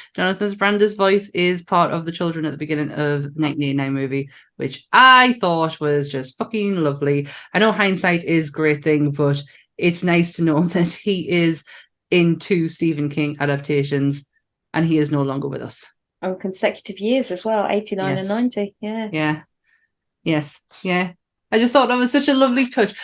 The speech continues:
Speaker 1: And I, I don't know if I feel like that because he's no longer with us.
Speaker 2: Yeah.
Speaker 1: But at the same time, I'm like, "Oh, isn't that nice?"
Speaker 2: <laughs> Yeah, I mean,
Speaker 1: Nice.
Speaker 2: when you start looking at the budget and box offices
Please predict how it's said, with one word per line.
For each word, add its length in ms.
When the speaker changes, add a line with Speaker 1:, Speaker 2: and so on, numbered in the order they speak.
Speaker 1:
And 120
I, 260
I 40
don't 160
know 140
if 60
I 120
feel 220
like 200
that 160
because 600
he's 220
no 140
longer 320
with 160
us. 420
Speaker 2:
Yeah. 300
Speaker 1:
But 100
at 80
the 60
same 260
time, 260
I'm 80
like, 240
"Oh, 580
isn't 80
that 140
nice?" 520
Speaker 2:
<laughs> 120
Yeah, 300
I 100
mean, 200
Speaker 1:
Nice. 180
Speaker 2:
when 200
you 120
start 380
looking 280
at 120
the 180
budget 340
and 140
box 300
offices 600